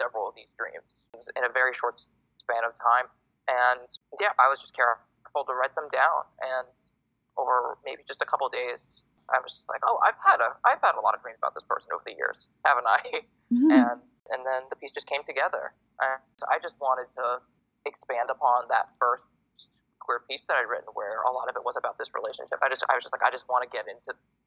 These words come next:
Speaker 1: this as far as I can and maybe give it the whole poem."
Speaker 2: Mm.
Speaker 1: Whereas it was just kind of a side thing in that other piece.
Speaker 2: Right, right.
Speaker 1: It was clearly something I just hadn't processed enough.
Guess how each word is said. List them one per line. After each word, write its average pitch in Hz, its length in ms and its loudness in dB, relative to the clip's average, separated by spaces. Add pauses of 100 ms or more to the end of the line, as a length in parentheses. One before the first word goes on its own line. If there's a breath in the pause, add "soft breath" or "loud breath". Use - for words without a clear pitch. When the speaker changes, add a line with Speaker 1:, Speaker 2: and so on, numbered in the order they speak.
(120)
Speaker 1:
this 107 440 -4
as 131 120 -2
far 113 240 2
as 123 80 -4
I 98 160 -4
can 76 320 0 (320)
and - 80 -10
maybe 117 400 -8
give 123 160 -4
it 104 140 -2 (340)
the 131 80 0
whole 120 240 -4
poem." 71 320 -2 (480)
Speaker 2:
Mm. 220 320 0
Speaker 1:
Whereas 120 240 0
it 123 80 -8
was - 80 -14
just - 160 -12
kind 120 80 0
of 117 80 -4
a 117 80 -6
side 120 320 0
thing 120 120 -10
in 113 120 -14
that 113 80 -4
other 113 240 -4
piece. - 240 -16 (760)
Speaker 2:
Right, 196 360 -8 (160)
right. 202 300 -20 (640)
Speaker 1:
It - 40 0
was 139 80 -2
clearly 139 320 0
something 123 240 -4
I 120 80 -4
just - 100 -8
hadn't 120 220 -4
processed 123 400 0 (160)
enough. - 240 -8